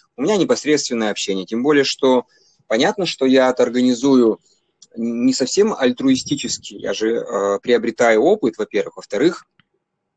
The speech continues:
люди, которые меня видели в деле, а, они уже могут мне доверять, да, и обратная связь, которую я получаю,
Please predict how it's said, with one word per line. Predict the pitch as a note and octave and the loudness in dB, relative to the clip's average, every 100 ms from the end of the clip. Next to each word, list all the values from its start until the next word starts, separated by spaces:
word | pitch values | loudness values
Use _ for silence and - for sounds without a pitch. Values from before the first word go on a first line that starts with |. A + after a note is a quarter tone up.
| - - | -20 -8
люди, | A2 B2 | -4 -2
которые | C3 B2+ B2 A#2+ | 0 2 2 2
меня | A#2+ B2 | 2 0
видели | A2+ A#2 A2+ | 0 -2 -2
в | G#2 | -4
деле, | G2+ B2 A2+ G#2 - | 0 2 2 0 -4
а, | - G2+ G2+ G2+ G2+ G2 G2 G2 G2+ | -8 -6 -4 -2 -2 -4 -6 -6 -6
они | G2 G#2+ | -4 -4
уже | A2 G2+ G#2 G2+ - | -4 -2 0 0 0
могут | A2+ A2 - | -2 -2 -4
мне | A2 | -4
доверять, | G#2 A2 F#3+ F3+ - _ _ - | -2 2 2 2 -2 _ _ -2
да, | A2 - | 0 0
и | A2 A2+ A2 - | -2 -4 -6 -6
обратная | A2 C3+ C#3 B2+ A#2+ | 0 2 2 0 -2
связь, | G3 A#3 - | 2 0 0
которую | E3+ C#3 B2 | -4 0 2
я | A#2 | 2
получаю, | B2 B2 - A#2+ G2 | 0 -2 2 2 0